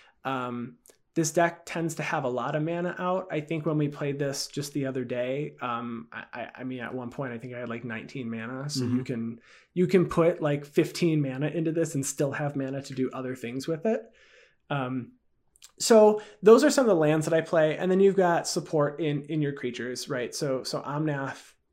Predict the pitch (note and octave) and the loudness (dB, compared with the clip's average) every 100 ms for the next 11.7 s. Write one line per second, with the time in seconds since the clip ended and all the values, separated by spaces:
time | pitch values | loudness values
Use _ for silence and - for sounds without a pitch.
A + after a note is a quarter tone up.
0 | _ _ _ _ _ _ - G3+ F#3 D3+ | _ _ _ _ _ _ -4 2 4 4
1 | C3 A#2 C#3 - _ C#3+ C3 - D3+ - | 0 -2 -6 -10 _ -16 -14 -16 -18 -10
2 | C#3 B2 - - A#2 B2+ A#2 A2 A2+ - | -8 -8 -8 -8 -6 -6 -6 -8 -10 -12
3 | - _ - B2 A2+ A2+ A#2+ - C#3+ - | -20 _ -10 -8 -6 -6 -8 -2 -2 -2
4 | - _ _ D3 D3 D#3 D#3 C#3 C3+ C#3 | -8 _ _ -2 2 2 -2 -6 -4 -4
5 | C3 C3 A2+ - B2 A#2+ C3+ C#3 A2+ - | -4 -6 -8 -6 -6 -6 -8 -6 -8 -6
6 | A#2+ A#2+ A#2+ A2+ A2+ G#2+ A#2 C#3 D3 - | -6 -6 -4 -6 -6 -10 -6 -6 -6 -16
7 | - _ - A#2+ A2+ D3 C#3+ C#3 A#2+ - | -20 _ -14 -12 -10 -10 -6 -4 -4 -8
8 | A#2 A2 G2 G#2+ G#2+ A2 G2+ G#2+ A2+ B2+ | -8 -8 -6 -6 -8 -8 -8 -8 -6 -6
9 | - C3+ C#3 C3+ C3+ C3+ - _ - A2+ | -6 -4 -4 -4 -4 -8 -20 _ -6 -4
10 | B2 C#3 C#3 C#3 B2+ C3 C#3 C#3+ D3 D3 | -4 -4 -2 -2 0 0 0 2 2 2
11 | D#3+ D#3+ - - C#3+ F3 | 2 0 0 -4 0 -2